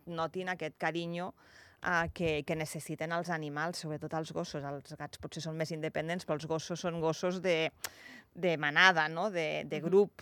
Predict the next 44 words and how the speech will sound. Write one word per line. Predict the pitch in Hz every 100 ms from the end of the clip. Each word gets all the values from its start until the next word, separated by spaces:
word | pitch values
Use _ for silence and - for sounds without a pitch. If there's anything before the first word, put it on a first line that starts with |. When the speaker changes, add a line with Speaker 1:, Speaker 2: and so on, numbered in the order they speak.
| 180
Speaker 1:
eh, | 165 160 156
siguin | 165 165 170 170
amb | 160 165
humans | 165 170 190 190
o | 180
amb |
altres | 160 165 160
gossos. | 175 220 - 151
Llavors | 151 156
els | 165
hi | 170
agrada | 151 160
estar | 160 -
acompanyats. | 175 175 151 143 143 151 - - - - -
Llavors | 160 156
jo | 175
penso | 165 165
que, | 180 180 165 156 143
bueno, | 143 190 -
és, | - - _ - 147
jo, | 170 185 226 - -
personalment, | 170 165 170 175 180 185 208 254
m'ho | 175
passo | 151 - 156
pipa | 170 - 523 _ - - - -
i | 185 160 151
ho | 151
trobo | 156 156
falta | 160 156 170
els | 180
dies | 185 165 -
que, | 180 165
els | 170
divendres | 175 170 185 202
que | 214
no |
hi | 202
puc | 262 -
anar-hi. | 190 190 285 294 254
<laughs> | 240
La | 151
veritat | 175 180 180
és | 180
que | 208